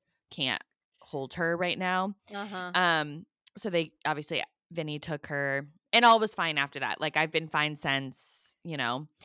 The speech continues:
Speaker 2: So good.
Speaker 1: Um, but, yeah, it was beautiful and amazing. My mom was there, she made it,
Speaker 2: Yay.
Speaker 1: and, uh, Vinny was a champ. Oh, the cord was wrapped around her neck, which I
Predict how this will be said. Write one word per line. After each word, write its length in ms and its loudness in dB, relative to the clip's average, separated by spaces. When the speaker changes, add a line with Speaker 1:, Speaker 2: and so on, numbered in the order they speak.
Speaker 2:
So 240 4
good. 220 8
Speaker 1:
Um, 140 -10
but, 540 2
yeah, 320 -2
it 100 4
was 320 0
beautiful 600 2
and 120 0
amazing. 840 -2
My 140 2
mom 320 4
was 160 0
there, 360 4
she 200 -6
made 260 0
it, 340 4
Speaker 2:
Yay. 880 -2
Speaker 1:
and, 760 0
uh, 340 2
Vinny 240 -4
was 180 -4
a 60 -6
champ. 540 -4
Oh, 120 10
the 120 0
cord 300 2
was 140 -2
wrapped 200 2
around 180 2
her 140 -4
neck, 280 -4
which 160 -8
I 160 -4